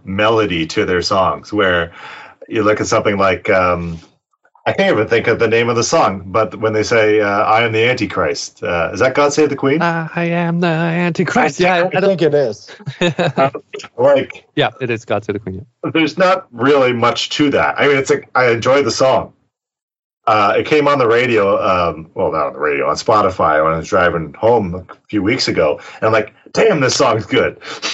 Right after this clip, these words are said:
Speaker 1: Like, I'm into it. <laughs>
Speaker 2: Yeah, I think the thing that really gave the Sex Pistols, um, like, really, like, th-, they, they were, I don't know how to explain this. It, it, it's like,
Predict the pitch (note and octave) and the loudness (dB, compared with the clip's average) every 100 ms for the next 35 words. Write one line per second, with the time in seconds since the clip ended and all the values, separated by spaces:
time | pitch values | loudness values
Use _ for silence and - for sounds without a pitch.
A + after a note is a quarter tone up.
0 | - - F3+ C3 - B2 C#3+ C#3 F#3+ D3 | -6 0 0 0 -2 0 0 0 0 2
1 | C#3 D#3+ - D3+ - - D#3+ G#3 D4 C#4+ | 0 -2 -4 -6 -6 -4 0 2 0 -2
2 | F#3+ A3 C#4+ C#4 D4+ - A3+ G3 D#3+ E3+ | -2 -2 -2 -2 -4 -2 -2 -2 0 -2
3 | D3+ D3+ D3+ B2 B2+ A#2 C3 B2 C3 - | 0 0 0 0 -4 0 -2 -2 -6 -4
4 | B2 A2 G2 - G#2 G#2+ G#2+ G2+ G2+ G#2+ | -4 -4 -6 -6 -2 -2 -4 -6 -8 -12
5 | - _ - _ _ B2 A2+ A#2 A#2+ A2+ | -16 _ -20 _ _ -6 -2 0 2 0
6 | A2 A#2+ A2 B2+ B2+ C3+ C3+ C3 B2+ C#3 | 0 0 0 0 0 0 2 2 0 0
7 | B2+ B2 A#2+ A#2+ A#2 A2+ - - - C#3 | 0 2 2 2 0 -2 -8 -16 -12 -8
8 | D#3+ D#3 D3+ C#3 - G#2 C3 G2 - B2 | -6 -4 -4 -4 -8 -8 -6 -8 -6 -6
9 | B2 C3+ D3+ C#3+ D3+ C3+ | -2 -2 -2 -4 -2 -2